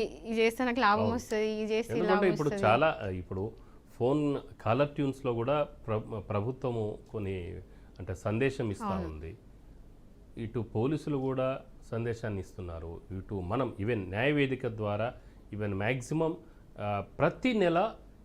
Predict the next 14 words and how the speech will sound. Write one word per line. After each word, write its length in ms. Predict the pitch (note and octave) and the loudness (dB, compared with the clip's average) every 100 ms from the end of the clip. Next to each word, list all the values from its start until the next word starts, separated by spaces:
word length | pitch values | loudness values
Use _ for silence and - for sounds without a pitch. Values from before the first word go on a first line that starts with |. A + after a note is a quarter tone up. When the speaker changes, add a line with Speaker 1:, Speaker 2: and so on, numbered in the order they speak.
| - | -10
Speaker 2:
ఈ 40 | |
సైబర్ 400 | - B2+ C#3+ D3+ | -2 2 2 0
క్రైమ్ 340 | - C3+ B2+ A#2+ | -2 0 2 2
మీద 180 | A#2+ | 2
న్యాయవేదికలో 920 | D3+ G#2+ G#2+ B2+ G#2+ B2 A#2+ A2+ A2 B2 | 2 2 2 0 2 2 2 0 -2 -4
చర్చిస్తున్నాం. 680 | - A2 - F2+ - D#2+ - - - - - | -2 -6 -6 -10 -10 -12 -12 -16 -20 -20 -2
ఈ 40 | D3 | 2
విధంగా 300 | E3 F#3+ F3+ | 6 6 6
కనీసం 480 | - C3 F3 G3 F3+ | 4 2 2 2 2
మన 120 | D3+ | 2
తెలుగు 300 | C#3+ C#3+ D3 | 2 0 0
ప్రజలకు 440 | D3 C#3 C3+ C3 | 0 2 2 -2
కూడా 400 | - B2+ B2 B2 - | -2 0 0 -2 -4
ఇది 420 | A2 A2 G2 F2+ | -2 -2 -2 -4